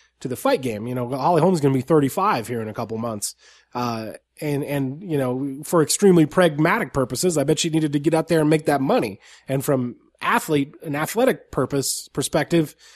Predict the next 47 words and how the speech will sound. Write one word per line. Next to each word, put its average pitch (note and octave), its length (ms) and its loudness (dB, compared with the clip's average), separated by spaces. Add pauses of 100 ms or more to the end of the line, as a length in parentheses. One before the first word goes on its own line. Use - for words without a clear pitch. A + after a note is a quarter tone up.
(140)
you C#3+ 100 -2
know, G3 160 4
she's, C#3+ 460 0
she's D#3+ 240 -2
a C#3 40 0
lifelong C3 520 0
fighter. E3 360 -2
She B2 300 -8
wanted D#3 600 -2
to B2+ 60 -4
get C3+ 120 0
out B2+ 160 -4
there C3 100 -2
and A#2 100 -6
compete. D3 420 -8
She C#3 100 -4
wanted, D3 440 -2
wants E3 260 -2
to - 80 -8
fight C3 340 -6 (220)
everybody C#3 380 -2
out F3+ 200 0
there. C3 140 -2
She's C3 200 -8
still G3+ 300 2
talking C#3 320 -2
about A#2+ 300 -4 (200)
fighting D3 300 0
Chris C3+ 260 -6
Cyborg. C#3 520 -2 (260)
So C#3 300 0
I C#3 100 0
just D3 180 -4
think D#3 200 0
both D3+ 300 4
from, D3 140 -2
like, C#3 140 2
a C3+ 80 -2
competitive D3 520 0
standpoint D3 600 0 (380)
and D#3+ 300 0
from, D#3 140 -2
like, C#3 160 0
a C#3 60 -6
common D#3+ 440 2
sense A#3+ 260 2
standpoint, B2+ 640 -4